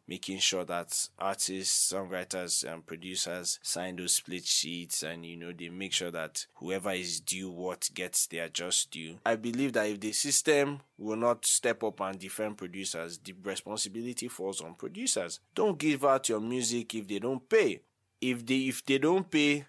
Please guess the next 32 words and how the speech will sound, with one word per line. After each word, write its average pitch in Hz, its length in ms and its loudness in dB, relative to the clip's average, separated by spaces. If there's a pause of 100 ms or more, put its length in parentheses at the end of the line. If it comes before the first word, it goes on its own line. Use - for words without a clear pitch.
and 113 160 -2
they 113 80 2
come 131 240 2
and 110 140 2
shit 120 240 0
on 107 120 0
you 113 140 0
later, 107 420 2
don't 127 220 0
complain. 104 580 -2
Lock 123 240 2
up. 101 200 2 (140)
You 110 160 2
are 107 80 4
the 104 160 -6
cause 120 320 4
of 104 160 0
your 95 100 -2
problems, 92 540 -2
you 92 100 -6
know? 113 140 0
So 135 360 4
I 113 60 -2
believe 123 380 0
that 107 280 4
if 117 220 -4
we, 113 120 -4 (100)
if 127 320 -2
we 127 280 0
as 113 160 4
producers 107 600 0
can, 92 400 -6